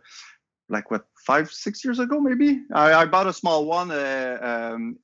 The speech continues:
Elite, uh, M S R. So it's kind of a six-inch, uh, helicopter that you can fly in-house, uh, at your own.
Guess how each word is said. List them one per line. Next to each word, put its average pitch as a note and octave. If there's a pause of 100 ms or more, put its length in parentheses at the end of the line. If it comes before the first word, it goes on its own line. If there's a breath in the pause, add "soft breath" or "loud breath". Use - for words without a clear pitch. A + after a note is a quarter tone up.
(220)
Elite, D3 (300)
uh, A2+
M C3+
S C3+
R. F3+ (320 soft breath)
So D#3+
it's D3
kind E3+
of D#3+
a B2+ (440)
six-inch, D3+ (120)
uh, G#2 (220)
helicopter C3+
that A#2
you A#2+
can A#2+
fly B2 (140)
in-house, A#2+
uh, A2+
at G#2
your G#2+
own. C#3+